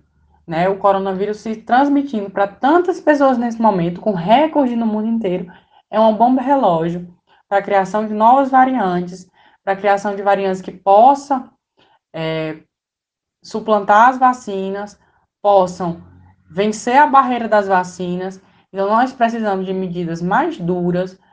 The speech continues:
nós precisamos de lockdown mais duro, com redução de circulação de pessoas,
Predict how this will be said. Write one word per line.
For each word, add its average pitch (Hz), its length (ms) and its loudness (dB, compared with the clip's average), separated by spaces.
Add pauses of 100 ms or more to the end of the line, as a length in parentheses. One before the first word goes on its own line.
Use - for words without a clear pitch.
nós 180 140 -12
precisamos 185 480 -6
de 180 60 -6
lockdown 170 720 -4 (340)
mais 214 380 0
duro, 170 640 -4 (340)
com 208 100 -10
redução 269 680 0
de 277 80 -4
circulação 254 680 0
de 196 120 -6
pessoas, 175 760 -8